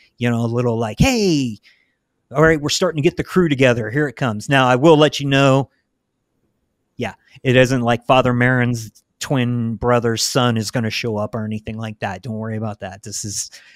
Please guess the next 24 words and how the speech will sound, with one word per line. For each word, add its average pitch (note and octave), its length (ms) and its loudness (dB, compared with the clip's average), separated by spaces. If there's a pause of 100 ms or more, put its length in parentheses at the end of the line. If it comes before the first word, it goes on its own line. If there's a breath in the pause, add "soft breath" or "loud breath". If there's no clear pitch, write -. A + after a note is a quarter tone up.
as - 100 -8
far - 200 -2
back G#2 200 -10
as G#2 80 -14
we A#2 60 -14
go G#2 120 -10
with G2 140 -10
that. G2 180 -14 (600 loud breath)
So G#3 200 4
anyway, D3+ 520 2 (200)
you C#3 160 -2
know, B2+ 200 2
it's A#2+ 140 -4
like, C3 220 -12
"Ooh, B3 300 2
there's F#3+ 280 -2
a F#3 60 -2
nice C3+ 300 -4
little B2+ 160 0
twist - 340 -2
you C3+ 80 0
didn't B2+ 120 -6
see C3+ 200 -8
coming." B2+ 360 -8